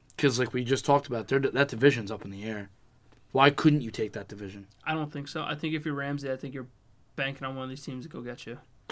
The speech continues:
Speaker 1: Oh, dude, I
Speaker 2: I wouldn't play.
Speaker 1: I also don't think he's being that dick of it, uh, about it either. Like,
Speaker 2: He's
Speaker 1: he'll
Speaker 2: being very straight up. He's like, "I want out. I don't wanna be here anymore."
Speaker 1: Yeah, like, "I'm sorry. I just don't see what,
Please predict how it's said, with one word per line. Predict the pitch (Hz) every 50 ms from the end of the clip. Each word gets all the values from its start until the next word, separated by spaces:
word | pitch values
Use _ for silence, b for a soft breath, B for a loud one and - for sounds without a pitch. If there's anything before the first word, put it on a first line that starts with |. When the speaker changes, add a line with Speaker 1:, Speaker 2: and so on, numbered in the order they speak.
| - _ -
Speaker 1:
Oh, | - 113 113 104 107 - -
dude, | - 113 107 98
I | 95 95 98 98 - - - - - - - - - - - _ - _ - - - - - - - - -
Speaker 2:
I | - 156
wouldn't | 175 170 151 147 -
play. | 135 123 123 - - _ _ - - -
Speaker 1:
I | - 151 180
also | 202 214 180 - 185 170 151
don't | 143 - - 151 151 147 -
think | - 143 135 -
he's | 147 143 131 120
being | 120 139 139 135 127
that | 123 123 113 - -
dick | - 123 117 117 135
of | 120 120 131
it, | 131 131 - - -
uh, | 120 120 -
about | 127 117 127 123 120 127 127
it | 127 123 - -
either. | - 117 120 117 127 127 123 123 123 - b b b b b b b b b b b b b b b - _ - _ _ _ _ _ _ _ _ -
Like, | 135 156 214
Speaker 2:
He's | 254
Speaker 1:
he'll | 143 -
Speaker 2:
being | 285 311 320 302 226
very | 160 185 185 190 185 170 160 156 147 151 -
straight | - - - - - 170 156 147
up. | 131 - -
He's | 151 151
like, | 147 170
"I | 208
want | 226 196 143 143
out. | 143 123 107 110
I | 143
don't | 185 208
wanna | 180 147
be | - - 165
here | 147 - 123
anymore." | 113 110 110 113 113 110 110 -
Speaker 1:
Yeah, | 123 123 135 135 127 123 113
like, | 113 117 117 113 - 117
"I'm | 113 113 117
sorry. | - - 123 123 120 113
I | 113
just | 110 107 -
don't | - 127 120 113 -
see | - - - 127 120
what, | 117 113 117 110